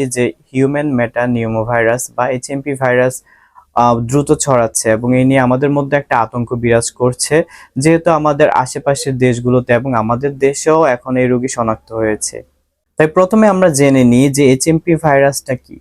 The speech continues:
এইচএমপি ভাইরাস বা হিউম্যান মেটানিউমোভাইরাস, যেহেতু এটা হিউম্যান, আমাদের মানব দেহে এই ভাইরাস থাকে এবং আমাদের মানব দেহে এই ভাইরাস সংক্রমিত করে, আমাদের ফুসফুসে, বিশেষ করে আমাদের শ্বাসযন্ত্রে,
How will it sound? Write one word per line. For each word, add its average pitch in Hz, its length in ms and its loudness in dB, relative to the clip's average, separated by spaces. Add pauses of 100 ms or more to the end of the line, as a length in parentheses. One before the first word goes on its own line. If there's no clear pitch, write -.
(220)
এইচএমপি 202 460 2
ভাইরাস 127 520 2
বা 123 120 0
হিউম্যান 139 480 0
মেটানিউমোভাইরাস, 120 1080 2 (440)
যেহেতু 135 360 2
এটা 160 140 0
হিউম্যান, 135 480 2
আমাদের 117 360 0 (420)
মানব 131 380 2 (120)
দেহে 156 340 2
এই 127 80 2
ভাইরাস 123 380 2 (120)
থাকে 123 320 -2
এবং 123 260 0 (400)
আমাদের 131 320 2
মানব 127 320 2 (100)
দেহে 151 300 2
এই 123 100 4
ভাইরাস 127 320 0
সংক্রমিত 123 560 -2
করে, 123 320 0
আমাদের 120 340 -2
ফুসফুসে, - 640 -6
বিশেষ 120 320 -8
করে 131 240 0
আমাদের 123 320 -2
শ্বাসযন্ত্রে, 131 920 -2